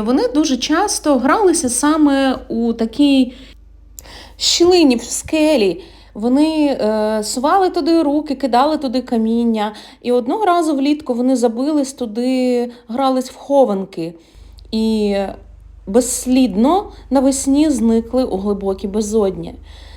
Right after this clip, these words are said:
Були пошуки, діти просто зникли безвісти назавжди. Ніхто не знав, що з ними сталося.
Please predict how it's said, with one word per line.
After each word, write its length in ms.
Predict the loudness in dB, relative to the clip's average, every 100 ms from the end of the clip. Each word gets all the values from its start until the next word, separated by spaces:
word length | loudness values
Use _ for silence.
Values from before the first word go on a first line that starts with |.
| -12
Були 280 | -2 2 4
пошуки, 840 | 4 4 4 0 -6 -2 0 -2 -8 -20 -20 -18 -8
діти 380 | 0 2 2
просто 720 | -2 2 2 2 2 2 2 -6 -20 -20 -8
зникли 480 | -4 2 2 2 -2
безвісти 640 | 0 2 2 0 -8 -4 -2
назавжди. 560 | 0 2 2 0 -4
Ніхто 300 | -6 -4 0
не 140 | 0 0
знав, 280 | 0 -2
що 200 | -4 -6
з 80 | -4
ними 260 | -4 -2 -4
сталося. 640 | -4 -4 -4 -6 -12 -18